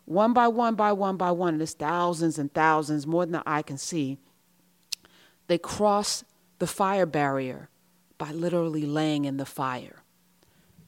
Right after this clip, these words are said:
And they build a bridge with their bodies that opens up a pathway for those thousands and thousands of White Walkers to break through to get into Winterfell. And I sat there and I thought about that because I said, "They move like ants."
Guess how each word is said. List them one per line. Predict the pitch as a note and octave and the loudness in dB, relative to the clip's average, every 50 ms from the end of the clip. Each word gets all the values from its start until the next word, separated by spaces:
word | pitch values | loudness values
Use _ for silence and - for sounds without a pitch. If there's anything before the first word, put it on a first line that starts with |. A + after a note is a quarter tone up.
| _ _ _ _ _ - | _ _ _ _ _ -2
And | E3+ F3+ F#3 | 0 0 2
they | F3+ | 0
build | E3+ D3 G3+ G3 G3 G3 | 2 2 2 2 2 2
a | F3 | 0
bridge | D3+ F3 F#3 F3 D#3 C3 - - - - - - _ _ _ _ _ _ _ _ _ _ _ _ _ _ _ | 0 0 0 0 0 -2 -4 -8 -10 -10 -10 -12 _ _ _ _ _ _ _ _ _ _ _ _ _ _ _
with | - F3 G#3+ G#3+ | 2 2 4 4
their | - G#3+ G#3 | 4 4 4
bodies | F#3+ E3 F#3+ F#3 F#3 E3 C3+ C3 - - - - - - _ _ _ _ _ _ _ _ _ _ _ _ | 4 2 0 0 -2 -4 -6 -8 -10 -14 -14 -16 -16 -18 _ _ _ _ _ _ _ _ _ _ _ _
that | - C#3+ E3 E3+ D#3+ - - | -6 0 0 0 0 0 2
opens | - G3+ G#3 - G3+ G3 F#3+ | 2 2 2 2 -2 -4 -2
up | F3+ F3+ F3 - | -2 -2 -2 -4
a | F3+ | -6
pathway | - - F3 E3 D#3 D3 - - D#3 D3 C#3+ | -6 -4 -2 -2 -2 -2 -4 -4 -4 -2 -2
for | C#3 - - D#3+ C#3+ | -4 -4 -6 -6 -4
those | C3+ D3+ D3 C#3+ C#3 - - _ _ _ _ | -2 -2 -4 -4 -6 -10 -14 _ _ _ _
thousands | - - - F3+ E3+ F3+ F#3 F3+ F#3 F3 E3 F3 F3+ D3+ | -20 -8 -2 2 4 4 6 4 4 0 -2 -4 -4 -2
and | E3+ E3+ E3 - | -2 -2 -2 -2
thousands | - C#3+ D3 D3 C#3+ D3 C#3 C#3+ D3 D3 D#3 | -2 0 0 0 0 -2 -2 -2 -2 -2 -4
of | D3+ C3 B2+ | -6 -6 -4
White | D3 C#3 A#2+ - - | -4 -4 -4 -6 -6
Walkers | C3+ C#3+ C3+ - - C#3+ C3 - | -6 -6 -6 -6 -8 -12 -12 -10
to | - D3+ | -10 -12
break | C3+ C3 - D3 D3 D3 D3 - | -12 -10 -8 -6 -6 -6 -6 -8
through | - - D#3 D3+ C#3+ B2+ A#2+ - _ _ _ _ _ _ _ | -10 -10 -6 -6 -6 -6 -8 -12 _ _ _ _ _ _ _
to | - D#3 | -12 -8
get | C#3 C#3 C#3+ C3+ | -4 -4 -4 -4
into | C3+ C3+ - - C#3+ | -4 -6 -8 -8 -6
Winterfell. | B2+ C#3 C3 - C#3 C3+ - - C#3+ C#3 C#3 | -6 -8 -8 -8 -10 -10 -6 -6 -4 -2 -2
And | C#3 D3+ | 0 0
I | E3 E3 | 0 0
sat | D#3+ - - - - C#4+ - _ | -2 -4 -6 -6 -6 -6 -2 _
there | - G3 F3+ E3+ | 2 4 4 4
and | E3 | 4
I | D#3 | 2
thought | D#3 - - - B3+ D#4 D4 | -2 -4 -2 0 2 2 2
about | B3+ F#3 F3 D3 B2+ - - | 4 4 4 4 2 0 -4
that | D3 - - - - _ - - - - - - - - - - - _ _ _ | -6 -6 -8 -12 -18 _ -20 -20 -20 -20 -20 -20 -20 -20 -20 -20 -20 _ _ _
because | - A3 G#3+ - A#3+ A3 A3+ | -4 -2 0 0 0 0 0
I | A#3+ | -2
said, | - - - A#3 G#3+ | -4 -6 -6 -6 -2
"They | - C#4 F#4 | -2 0 4
move | D#4+ C#4 C4+ C4 B3 | 6 6 6 6 4
like | C#4+ C#4+ C#4+ - - | 2 0 0 2 2
ants." | D4+ F4 F#4 C4+ - - - - - - | 4 4 4 4 2 -2 -6 -8 -8 -8